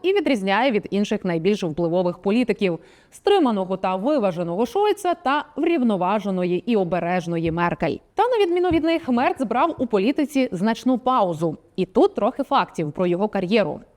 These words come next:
Посад саме в уряді Мерц ніколи не обіймав. Проте в кінці вісімдесятих він був обраний до Європарламенту. Там він, пише Deutsche Welle, швидко зарекомендував себе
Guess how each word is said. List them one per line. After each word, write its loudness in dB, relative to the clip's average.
Посад -2
саме 0
в -4
уряді 2
Мерц -2
ніколи 0
не -2
обіймав. 0
Проте 2
в -2
кінці 0
вісімдесятих 0
він 2
був -2
обраний 0
до 0
Європарламенту. 0
Там 2
він, 2
пише -2
Deutsche -2
Welle, 0
швидко 0
зарекомендував 0
себе 0